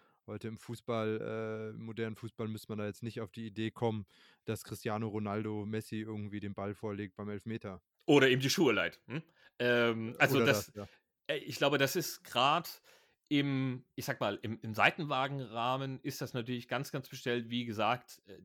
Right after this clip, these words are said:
Speaker 2: das ist 'ne, 'ne, ähm, ich sag mal, 'ne spezielle und auch sehr eingeschworene Gemeinschaft. Ähm, d-, äh, man ist da sehr nah zusammen, weil jeder wirklich ein Teil des Ganzen ist und,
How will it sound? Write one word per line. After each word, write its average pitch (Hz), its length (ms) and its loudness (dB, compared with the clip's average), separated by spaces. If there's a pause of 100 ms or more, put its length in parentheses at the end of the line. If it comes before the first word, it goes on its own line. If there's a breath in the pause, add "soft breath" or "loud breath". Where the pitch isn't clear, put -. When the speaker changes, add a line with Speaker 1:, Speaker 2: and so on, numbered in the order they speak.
(120)
Speaker 2:
das 107 180 -6
ist 139 280 -12
'ne, 117 260 -6
'ne, 107 540 -6
ähm, 101 280 -12 (140)
ich - 100 -20
sag 113 140 -8
mal, 101 100 -6
'ne 90 220 -4
spezielle 139 500 -4
und - 180 -10
auch 117 80 -8
sehr 117 240 -4
eingeschworene 120 800 -2
Gemeinschaft. 139 560 -4 (640 loud breath)
Ähm, 107 440 0 (420)
d-, 135 60 -8
äh, 123 180 -12
man 117 200 -4
ist - 160 -6
da 120 80 0
sehr 120 240 0
nah 117 280 0
zusammen, 127 500 0
weil 117 540 4
jeder 127 840 2
wirklich 123 600 -2 (540 soft breath)
ein 120 220 0
Teil 127 220 2
des 147 140 -4
Ganzen 127 360 -2
ist 131 260 -4
und, 117 480 -2